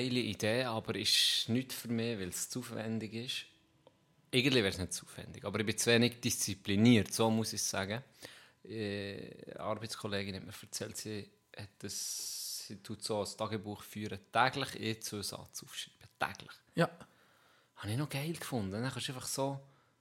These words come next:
Speaker 1: zehn Jahre zurückgucken, was ist an diesem Tag gewesen.
Speaker 2: Ja.
Speaker 1: Finde ich hure spannend, spannende Idee. Aber eben, ich,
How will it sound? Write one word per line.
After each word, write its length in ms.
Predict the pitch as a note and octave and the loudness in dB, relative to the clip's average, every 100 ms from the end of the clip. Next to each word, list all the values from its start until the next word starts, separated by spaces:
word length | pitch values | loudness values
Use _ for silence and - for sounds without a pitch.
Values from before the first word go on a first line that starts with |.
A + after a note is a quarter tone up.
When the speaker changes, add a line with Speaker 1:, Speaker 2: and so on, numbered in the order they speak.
| _ _ _ - | _ _ _ -2
Speaker 1:
zehn 320 | - A#2 C3+ | 0 0 -2
Jahre 260 | D3 D3 - | -2 -2 -2
zurückgucken, 920 | - C3+ D#3 - _ - D#3 - B2+ | -2 0 -2 -8 _ 0 0 2 0
was 120 | A2+ | 0
ist 120 | C#3+ B2 | 2 2
an 80 | |
diesem 320 | A2 A2+ A#2 - | 4 2 0 0
Tag 300 | F#2+ G2 - | 0 0 -4
gewesen. 200 | - - - - | -8 -8 -4 6
Speaker 2:
Ja. 160 | C#3+ - - - - - | 6 6 -10 -12 -14 -8
Speaker 1:
Finde 240 | - G#2+ F#2+ | 0 2 2
ich 60 | |
hure 160 | A2+ C#3+ | 0 -2
spannend, 680 | - - F#2+ A2 A2 G#2 G2 - - | -2 -4 -4 -2 -4 -4 -8 -18 -12
spannende 540 | - - G2 A2+ G#2 | -10 -2 -2 0 -2
Idee. 440 | F#2+ E2+ G#2 B2 C#3+ - - - - - - _ _ | -4 -4 -2 -2 -6 -18 -20 -20 -20 -20 -20 _ _
Aber 200 | G#2+ F#2 | 0 0
eben, 500 | E2 - - - - | 0 -6 -14 -18 -20
ich, 420 | - F#2 - - | -14 -14 -14 -16